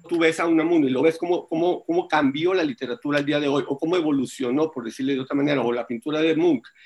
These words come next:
y cómo evoluciona la pintura hasta ahora, hoy puedes crear para el futuro, esos muchachos pueden en-, estudiar, pueden entender mejor hacia dónde pueden llevar el arte, porque también pintar por pintar no es, eh, no, bueno,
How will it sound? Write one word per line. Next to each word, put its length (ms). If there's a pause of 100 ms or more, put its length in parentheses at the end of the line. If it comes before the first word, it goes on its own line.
(140)
y 120
cómo 200
evoluciona 500
la 140
pintura 260
hasta 120
ahora, 240 (260)
hoy 300
puedes 260
crear 420 (260)
para 160
el 80
futuro, 540
esos 200
muchachos 580 (280)
pueden 500
en-, 180
estudiar, 920
pueden 220
entender 560
mejor 380
hacia 380
dónde 340
pueden 400
llevar 400 (500)
el 160
arte, 320
porque 460 (240)
también 340
pintar 300
por 160
pintar 440
no 300
es, 300
eh, 240
no, 160
bueno, 240